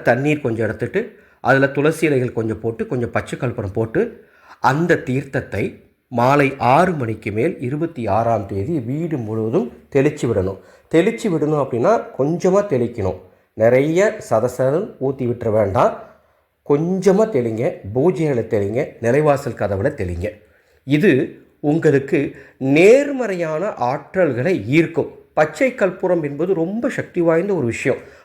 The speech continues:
ஆன்மீகத்துல இந்த பச்சை கற்பூரம் நேர்மறையான சக்திகளை பிரபஞ்சத்திலிருந்து ஈர்க்கும் என்று சொல்லப்படுகின்றது. எனவே இந்த பச்சை கற்பூரத்தையும் துளசி தீர்த்தத்தையும் இணைத்து நீங்கள்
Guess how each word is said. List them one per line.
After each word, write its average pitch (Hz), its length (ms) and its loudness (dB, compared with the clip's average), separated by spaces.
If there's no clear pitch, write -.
ஆன்மீகத்துல 180 680 2
இந்த 180 120 -2
பச்சை - 340 -2
கற்பூரம் 151 520 0
நேர்மறையான 190 800 4
சக்திகளை 165 480 -2
பிரபஞ்சத்திலிருந்து 165 840 0
ஈர்க்கும் 190 420 -4
என்று 127 180 -2
சொல்லப்படுகின்றது. 98 760 0
எனவே 214 300 4
இந்த 220 380 4
பச்சை 185 360 2
கற்பூரத்தையும் 123 800 -2
துளசி 285 400 4
தீர்த்தத்தையும் 151 800 -8
இணைத்து 123 500 -2
நீங்கள் 170 320 4